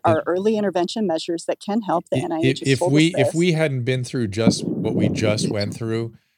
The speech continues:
Speaker 2: I, I wouldn't be as surpri-, I would be mortified by this. I'd be shocked and confused.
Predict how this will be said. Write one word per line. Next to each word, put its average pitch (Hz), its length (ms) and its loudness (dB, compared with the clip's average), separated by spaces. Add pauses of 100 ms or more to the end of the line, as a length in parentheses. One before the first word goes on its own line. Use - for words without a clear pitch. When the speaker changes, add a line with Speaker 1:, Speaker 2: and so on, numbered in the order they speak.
(360)
Speaker 2:
I, 101 160 -6 (120)
I 98 120 -2
wouldn't 117 560 0
be 110 220 -2
as 98 140 -4
surpri-, - 540 -8
I 101 80 -4
would 107 160 -2
be 104 360 -4 (440)
mortified 107 720 0
by 85 160 -4
this. 82 240 -6
I'd 92 140 -4
be 98 80 -2
shocked 147 500 -4
and 92 220 -8
confused. 101 720 0